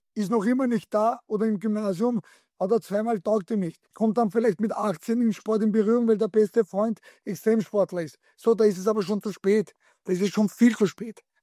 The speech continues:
Koordinative Fähigkeiten zu erlernen, et cetera. Das ist ein Thema, was man immer wieder,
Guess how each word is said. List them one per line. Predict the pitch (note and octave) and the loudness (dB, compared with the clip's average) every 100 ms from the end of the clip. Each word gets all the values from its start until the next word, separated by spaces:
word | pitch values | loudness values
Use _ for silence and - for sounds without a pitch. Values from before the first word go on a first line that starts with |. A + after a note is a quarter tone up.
| _ _ | _ _
Koordinative | - G3+ G3+ G#3 F#3 F#3+ G3+ | -2 0 0 -2 -2 0 0
Fähigkeiten | - F#3+ - F#3+ - E3 | 2 0 0 -4 -4 -6
zu | F3 | -4
erlernen, | F3+ G#3 F3 | -4 -6 -8
et | E3+ | -8
cetera. | F#3+ G3 B3 - _ _ _ | -10 -10 -12 -16 _ _ _
Das | F#3+ | -4
ist | G3 | -2
ein | G#3 E3+ | -2 0
Thema, | G#3 G#3 G#3+ | 0 2 -2
was | F3+ F3 | -4 -4
man | G3 F#3+ D3 _ _ _ _ | -2 -2 -4 _ _ _ _
immer | G#3 G3+ F#3 | 2 2 4
wieder, | F#3+ F3 D3+ | 2 0 -4